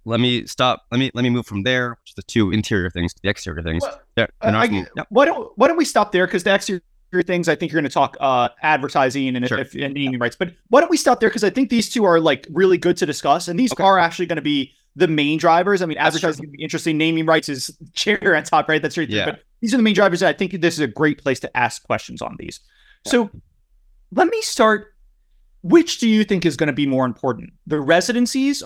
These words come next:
Speaker 2: or the, like, daily airing of the postcards? 'Cause I, I, of the purpose-built movies, 'cause I have my own view, but I, I'd be interested in yours.
Speaker 1: It's a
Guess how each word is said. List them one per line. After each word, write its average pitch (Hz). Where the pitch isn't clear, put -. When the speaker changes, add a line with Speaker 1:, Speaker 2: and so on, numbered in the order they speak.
Speaker 2:
or 156
the, 147
like, 131
daily 160
airing 139
of 110
the 120
postcards? -
'Cause 170
I, 185
I, 175
of 170
the 139
purpose-built 160
movies, 117
'cause 180
I 190
have 190
my 160
own 160
view, 151
but 131
I, 127
I'd 123
be 127
interested 120
in 113
yours. -
Speaker 1:
It's 117
a 104